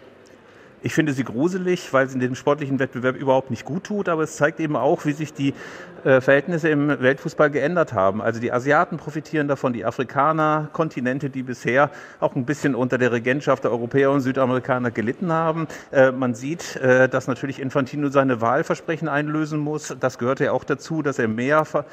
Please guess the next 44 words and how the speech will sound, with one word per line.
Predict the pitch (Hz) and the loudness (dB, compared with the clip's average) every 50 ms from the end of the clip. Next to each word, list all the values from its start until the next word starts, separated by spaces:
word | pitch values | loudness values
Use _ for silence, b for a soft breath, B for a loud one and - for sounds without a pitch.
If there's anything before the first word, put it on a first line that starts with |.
| B B B B B | B B B B B
Länder | - 120 117 135 147 147 135 113 | 0 0 2 2 2 0 0 0
sichtbar | 117 147 - - - 175 165 | -2 -6 -6 -2 0 0 0
machen | 160 160 - 160 147 | 0 -2 -6 -6 -6
will | 143 143 143 | -4 -2 -2
auf | 139 139 - | -2 -2 -2
der | - 131 | -2 -2
Weltkarte. | 135 139 143 143 147 - 135 139 135 143 | -2 -2 -4 -4 0 2 2 2 2 -2
Das | 123 131 120 120 | -6 -6 0 2
wäre | 147 156 | 2 4
ja | 156 147 | 4 2
prinzipiell | 143 - 175 175 - - 156 143 | 0 -2 -6 -8 -6 -6 -6 -2
gar | - 143 | 0 -2
nicht | 151 147 | -2 -2
so | - 156 | -6 -6
verkehrt, | - 190 - - 180 180 165 - - - B B B B B | -6 -6 -4 -2 0 2 2 0 -2 -8 B B B B B
wenn | - 123 | -4 -2
man | 127 127 | 0 0
nicht | 127 127 139 | -2 -2 -2
immer | 143 139 131 | -2 -2 0
nur | 127 131 131 | 0 0 0
aus | 120 127 - | 0 0 0
Europa | 123 113 101 117 175 180 175 | 0 -2 0 -2 -2 0 2
auf | 120 120 120 | 0 0 0
den | - 123 110 | -2 -6 -6
Fußball | - - 117 - - 117 | -4 -8 -10 -4 -4 -4
blickt. | 101 107 101 107 - - | -4 -2 -6 -6 -8 -4
Aber | 107 123 | -4 -4
man | 123 123 123 | -2 -2 -2
hat | 131 139 139 | -2 -4 -2
eben | 139 131 123 | -2 -4 -2
den | 123 123 123 | -2 -4 -4
Eindruck, | 117 113 123 127 123 - | -4 -6 -4 -4 -4 -4
es | 131 - - | -4 -8 -6
geht | 120 120 120 | -6 -4 -2
nur | 127 135 170 202 | 0 0 0 0
ums | 185 160 - - | -2 -4 -8 -2
Geld, | 139 135 143 156 156 147 | 0 0 2 2 0 -2
es | 143 131 - | -6 -8 -6
geht | - 139 - | -6 -6 -6
um | - 120 131 | -6 -6 -2
Machterhalt, | 151 156 - - - 143 127 127 127 131 120 | -2 -2 -2 -4 -8 -6 -2 0 -2 -2 -2
es | 123 - - | -6 -6 -4
geht | 123 117 - | -6 0 2
darum, | 135 127 127 127 131 | 2 2 4 2 0